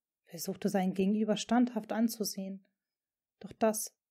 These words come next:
war ihm nicht mehr wirklich möglich. Seine Augen schmerzten durch den plötzlichen Wechsel von Dunkelheit ins Licht, obwohl es hier noch nicht einmal wirklich hell war. Jedoch heller wie die Umgebung, in der er sich bis vor einer halben Stunde noch befunden hatte,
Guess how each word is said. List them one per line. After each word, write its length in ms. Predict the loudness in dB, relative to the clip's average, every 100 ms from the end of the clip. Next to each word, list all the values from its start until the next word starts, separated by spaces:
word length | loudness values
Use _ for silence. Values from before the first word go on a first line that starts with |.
| _
war 160 | 0 2
ihm 120 | 4
nicht 240 | 2 2 0
mehr 140 | 0
wirklich 380 | 0 -6 -8 -6
möglich. 580 | -6 -6 -16 -18 -20 _ _ _ _ _ _
Seine 340 | 0 4 4 2
Augen 220 | 0 0
schmerzten 640 | 4 4 4 2 -2 -2
durch 160 | -2 -6
den 160 | -8
plötzlichen 580 | -4 -4 -2 -6 -4 -4
Wechsel 340 | -4 -4 -6
von 220 | -2 0 2
Dunkelheit 600 | 0 2 2 2 -4 -4
ins 240 | -4 -4
Licht, 280 | -4 -6 -16 _ _ _ _ _ _ _ _ -10
obwohl 360 | -10 -4 -2
es 200 | -2 -6
hier 300 | -8 -8 -10 -16 -6
noch 160 | -2 0
nicht 220 | -2 -2
einmal 340 | 0 0 0
wirklich 400 | -2 -4 -8 -10
hell 200 | -10 -10
war. 220 | -10 -16 -20 _ _ _ _ _ _ _
Jedoch 300 | 2 2 2
heller 340 | 4 4 4
wie 80 | 2
die 160 | 4 2
Umgebung, 680 | 2 0 0 0 -4 -8 -16 _ _ -4
in 80 |
der 200 | 0 2
er 80 | 2
sich 220 | 0 -4
bis 220 | -2 -4 -2
vor 140 | -2
einer 180 | -2 -2
halben 300 | -4 -4 -6
Stunde 400 | -2 2 2 0
noch 140 | -2
befunden 580 | -4 0 2 2 0 -6
hatte, 360 | -6 -8 -14